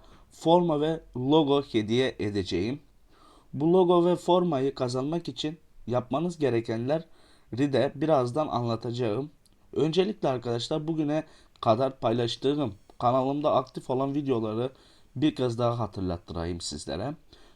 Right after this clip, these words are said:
Ve kanalıma yeni abone olan arkadaşlarımız da bilgisi olmasını isterim. Ee, ve, e, kanalımda videolarımın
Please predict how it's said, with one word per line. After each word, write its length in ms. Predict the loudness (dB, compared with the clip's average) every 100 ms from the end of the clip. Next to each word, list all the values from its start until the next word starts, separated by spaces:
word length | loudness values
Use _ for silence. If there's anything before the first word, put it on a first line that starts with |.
| -2
Ve 180 | 0 2
kanalıma 460 | 0 0 0 0 0
yeni 400 | 2 2 0 -2 _
abone 380 | 0 2 0 2
olan 340 | 2 2 2
arkadaşlarımız 880 | 0 -2 -4 -6 -6 -6 -6 -4 -4
da 160 | -4 -2
bilgisi 380 | -4 -4 -4 -2
olmasını 600 | 0 -2 -6 -8 -8 -8 -14 -20 -16
isterim. 560 | -12 -6 -2 0 -2 -8 _ _ _ -20 _ -6
Ee, 540 | -2 0 0 0 0 -4 -10 -20 _ _ _ -20 -10
ve, 340 | 2 6 4 2 -6 0
e, 280 | 2 2 -2 -18 _ -2
kanalımda 640 | 4 4 4 0 0 -2 -2 -10 -20 -20 _ -4
videolarımın 720 | 4 4 6 2 0 -2